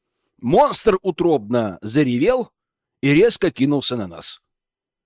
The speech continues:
И совершил ошибку. Подрубленная нога не удержала вес, и туша рухнула на землю. Лапа лезвия упёрлась в асфальт. Так хищник попытался подняться.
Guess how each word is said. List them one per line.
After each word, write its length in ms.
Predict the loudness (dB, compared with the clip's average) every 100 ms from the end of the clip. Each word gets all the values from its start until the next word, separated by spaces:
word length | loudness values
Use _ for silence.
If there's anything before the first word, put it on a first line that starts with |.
| _
И 180 | -6 -4
совершил 580 | -2 -4 -4 -6 -4 -4 -4
ошибку. 720 | -6 -6 -10 -12 -12 -12 _ _ _ _ _ _ _ -2
Подрубленная 800 | 0 2 0 0 -2 0 2 2
нога 400 | 4 2 2 0
не 100 | 2
удержала 540 | 2 2 2 2 4
вес, 220 | 2 0 -2
и 60 |
туша 300 | -4 -2 2
рухнула 400 | 0 0 0 0
на 140 | 0 -4
землю. 520 | -8 -14 -16 -18 -18 _ _
Лапа 320 | 2 4 4
лезвия 420 | 2 2 2 2
упёрлась 600 | 2 2 2 2 2 -4 0
в 80 |
асфальт. 720 | 0 0 0 0 2 -2 -10 _ _ _ _ _ _ _
Так 200 | -4 -4 _ -4
хищник 380 | -2 -2 -6 -6
попытался 540 | -6 -4 -4 -4 -4
подняться. 640 | -2 -2 -4 -10 -14 -16